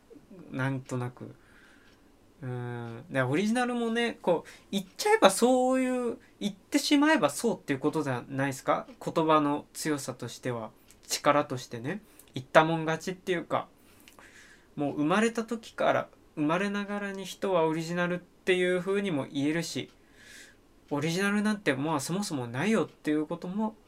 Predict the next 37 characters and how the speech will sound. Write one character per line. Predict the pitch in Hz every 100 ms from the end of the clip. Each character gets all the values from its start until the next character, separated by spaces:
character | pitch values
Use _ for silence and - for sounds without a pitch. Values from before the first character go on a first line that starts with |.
| - _ _ _ _ _ -
言 | 156
え | 170
ば | 185
そ | - 170
う |
か | 139
も | 131
し | 139
れ | 127
な | 117
い | 117
し、 | - - - - - _ _ -
っ |
て | 120
い | 117
う。 | 110 - - - - _ _ - - - -
太 | 151 143
陽 | 135 127
の | 120 117 - -
下、 | - - 143 - _ -
太 | 170
陽 | 160 156
の | 139
下、 | 135 135 170 - - - - - - - _ _ -
え | 127 123 120 113 - - _
ー、 | 147 131
新 | 147 151
し | -
き | -
も | 131 120
の | 117
な | 127
し | 131 -
っ | -
て | 127
い | 117
う、 | 113